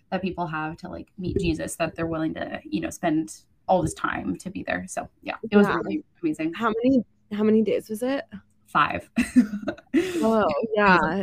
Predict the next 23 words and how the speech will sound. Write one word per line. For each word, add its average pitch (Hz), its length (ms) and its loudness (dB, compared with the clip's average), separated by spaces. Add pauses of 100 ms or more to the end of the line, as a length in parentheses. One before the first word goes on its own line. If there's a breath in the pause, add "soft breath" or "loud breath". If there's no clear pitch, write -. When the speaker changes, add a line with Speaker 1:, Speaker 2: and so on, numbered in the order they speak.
Speaker 2:
It's, 196 120 -4
like, 214 160 -4 (180)
the 208 140 0
commitment 196 840 0
to, 190 420 -2 (340 loud breath)
especially 233 680 0
in 349 120 0
today's, 208 600 -2
like, 190 300 -6 (1120 soft breath)
in 202 120 4
today's, 196 400 2
like, 196 200 -4
dig-, 175 280 -2
like, 180 220 0
social 185 340 -2
media, 185 320 2
like, 175 220 -2
with 196 220 0
YouTube, 185 440 0
it's 196 140 -2
like, 185 240 0 (540 soft breath)
and 190 360 6 (260)
podcasts 180 720 0